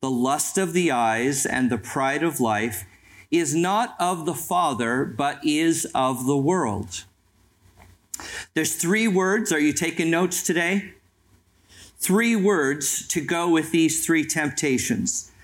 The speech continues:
The lust of the flesh is the word passion. And passion has to do with your physical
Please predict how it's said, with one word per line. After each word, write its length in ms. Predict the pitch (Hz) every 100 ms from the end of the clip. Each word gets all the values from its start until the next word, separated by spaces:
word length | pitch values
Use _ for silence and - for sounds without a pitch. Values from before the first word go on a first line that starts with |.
| - - - -
The 100 | 156
lust 340 | 156 180 -
of 140 | 196
the 100 | 180
flesh 520 | 180 - 151 147 - -
is 240 | 165 139 120
the 120 | 147
word 540 | 131 131 127 131 127 _ _ -
passion. 680 | 156 147 143 143 101 - - _ _ _ _ _ _ - - - _ _ _ _ _ _ _ _ -
And 180 | 151
passion 500 | 131 180 196 - 220
has 340 | 202 160 147 -
to 80 | 165
do 200 | 151 151
with 220 | 147 147
your 160 | 135
physical 1080 | 123 - - 196 202 175 143 143 123 127 139